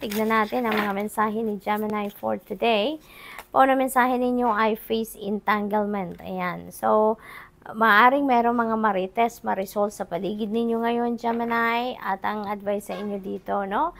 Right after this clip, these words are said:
Huwag kayong mag-give in, ano, ng basta-basta sa mga sinasabi nila,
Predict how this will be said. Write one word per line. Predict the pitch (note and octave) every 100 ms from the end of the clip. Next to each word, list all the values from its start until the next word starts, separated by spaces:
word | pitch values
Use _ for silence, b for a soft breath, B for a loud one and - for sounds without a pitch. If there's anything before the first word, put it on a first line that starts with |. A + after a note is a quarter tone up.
| B B B -
Huwag | A#3+ A#3+ A3+
kayong | B3 A#3+ A#3 A#3
mag-give | A#3 G3+ G3 A3+ G3+ F#3
in, | A3 C4 A#3
ano, | G#3+ B3 C4+ B3+
ng | B3 A3 A3 G#3
basta-basta | A3+ - - G3 G#3+ - G#3+ G#3+
sa | G#3
mga | G3+ G3+ G#3 G3+ G3+ G3+
sinasabi | G3 G3+ G#3 F#3+ F#3+ G3
nila, | F#3+ E3